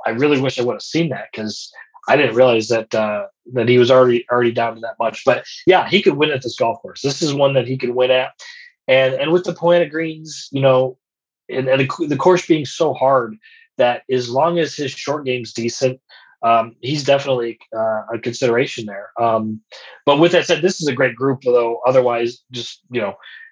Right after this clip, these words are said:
uh, not, not, you know, not even including him. I mean, Finau, is he gonna win again? You know, maybe, maybe not. But this golf course would work well for him.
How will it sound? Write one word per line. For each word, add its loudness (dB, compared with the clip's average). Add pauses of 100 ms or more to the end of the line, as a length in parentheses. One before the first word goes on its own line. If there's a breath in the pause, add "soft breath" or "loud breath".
(160)
uh, 2 (200)
not, 2 (160)
not, 2
you -2
know, 0
not 2
even -2
including -4
him. -10
I -6
mean, -8
Finau, 4 (880 loud breath)
is -2
he 4
gonna 4
win 2
again? 4 (180)
You -6
know, -2
maybe, 2
maybe 2
not. 2
But -4
this 0
golf 0
course -2
would -6
work -2
well 0
for -6
him. -4